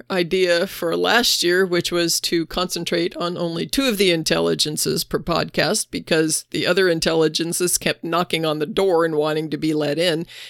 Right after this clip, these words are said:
and sometimes they would sneak in through the window. So, um, <laughs> we've decided, okay, let's just invite all of them back to the party, and we'll see which ones make the most noise.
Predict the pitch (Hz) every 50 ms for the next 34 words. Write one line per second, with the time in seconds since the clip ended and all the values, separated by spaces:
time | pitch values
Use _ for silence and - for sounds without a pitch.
0 | - - 151 156 151 - 156 156 165 - 156 151 156 147 147 147 151 143 - -
1 | 180 170 - - 165 160 156 - 151 143 147 143 156 175 196 185 156 143 170 180
2 | - - - - - - - - - - - 214 208 208 208 - - - 202 196
3 | 190 185 185 - - 220 220 208 208 202 - 214 208 202 - - 262 285 311 294
4 | - 247 202 185 180 175 180 202 208 - - 220 220 - - 196 202 196 175 -
5 | 190 185 170 - _ 208 233 262 277 262 226 240 233 220 190 190 180 185 - -
6 | 208 190 165 - - - 170 165 156 165 165 165 160 160 156 156 160 165 - -
7 | 175 170 160 170 165 - - 156 160 160 156 156 151 151 - 165 156 156 151 147
8 | - - 143 143 143 139 151 - -